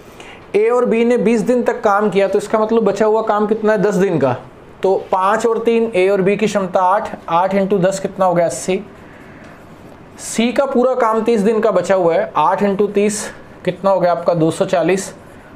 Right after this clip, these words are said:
अगर मैं इनको ऐड करूँ तो ये कितना बना, तीन सौ बीस। ये किससे करवाना है अपने को?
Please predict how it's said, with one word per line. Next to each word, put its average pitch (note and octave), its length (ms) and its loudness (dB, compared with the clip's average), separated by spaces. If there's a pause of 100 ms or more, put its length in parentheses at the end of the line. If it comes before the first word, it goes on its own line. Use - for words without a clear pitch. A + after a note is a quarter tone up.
(340)
अगर F#3 240 0
मैं G#3 120 2
इनको G3+ 240 2
ऐड F#3+ 260 2
करूँ F#3+ 220 2
तो G3 80 0
ये F#3 100 2
कितना F#3+ 300 -2
बना, F3 240 2
तीन E3+ 260 0
सौ F3+ 160 0
बीस। F3+ 380 -2 (640)
ये G3 100 2
किससे A#3+ 340 -2
करवाना G#3 340 2
है G#3 120 -2
अपने G3+ 180 0
को? G3+ 260 0